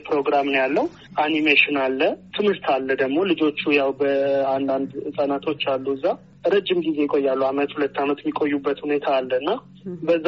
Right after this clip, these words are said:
ሁኔታ ትብ-፣ ከትምህርት የራቁ እንዳይመስላቸው እየተዝናኑ እንዲማሩት ትምህርትም አለ። በእኛ በኩል ያው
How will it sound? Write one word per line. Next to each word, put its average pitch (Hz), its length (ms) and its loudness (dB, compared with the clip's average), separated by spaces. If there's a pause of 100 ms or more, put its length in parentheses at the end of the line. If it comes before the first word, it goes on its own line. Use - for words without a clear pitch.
ሁኔታ 165 320 0 (140)
ትብ-፣ 180 320 -4
ከትምህርት 170 500 -2 (400)
የራቁ 160 400 2
እንዳይመስላቸው 151 720 2
እየተዝናኑ 147 640 0
እንዲማሩት 151 640 0 (300)
ትምህርትም 151 520 -2
አለ። 127 180 0 (100)
በእኛ 143 340 2
በኩል 131 380 -2
ያው - 160 0